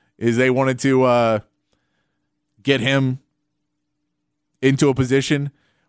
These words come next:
where they felt that they could make a move and could interview guys before. You're also not gonna be able to interview these coordinators until, uh, the window opens up in the playoffs and all of that. So there is still a little bit of time, but I think, you know,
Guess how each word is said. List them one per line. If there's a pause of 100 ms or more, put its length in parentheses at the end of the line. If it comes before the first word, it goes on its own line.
where
they
felt
that (440)
they
could
make
a
move
and
could
interview
guys
before.
You're
also
not
gonna
be
able
to
interview
these
coordinators
until, (280)
uh,
the
window
opens
up
in
the
playoffs
and
all
of
that.
So (220)
there
is
still
a
little
bit
of
time,
but
I
think, (920)
you
know,